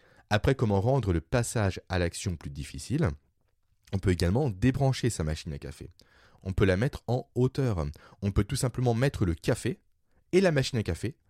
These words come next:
dans des pièces différentes. Et après, comment rendre la récompense moins forte ? On en revient à ce qu'on a vu précédemment, à savoir avoir un café de très mauvaise qualité, amer, fort en goût, qui nous déplaît. Et donc, en mettant en place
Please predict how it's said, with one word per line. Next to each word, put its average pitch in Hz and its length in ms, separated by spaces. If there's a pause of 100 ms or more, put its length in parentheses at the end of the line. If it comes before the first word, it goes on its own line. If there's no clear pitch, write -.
(100)
dans 98 100
des 92 100
pièces - 360
différentes. - 640 (1080)
Et 107 60
après, 127 240
comment 101 300
rendre 117 400 (260)
la 87 120
récompense 104 600 (100)
moins 80 180
forte ? - 380 (500)
On 101 120
en 98 40
revient 101 260
à 107 60
ce 104 120
qu'on 85 120
a 78 60
vu 98 120
précédemment, 80 640 (320)
à 101 100
savoir 98 320
avoir 85 200
un 80 80
café - 260
de 104 100
très - 320
mauvaise 90 280
qualité, 73 440 (380)
amer, 98 480 (200)
fort - 280
en 87 140
goût, 95 260 (140)
qui 95 140
nous 95 200 (120)
déplaît. 80 480 (760)
Et 95 80
donc, 139 220
en 101 60
mettant 117 340
en 107 80
place 107 380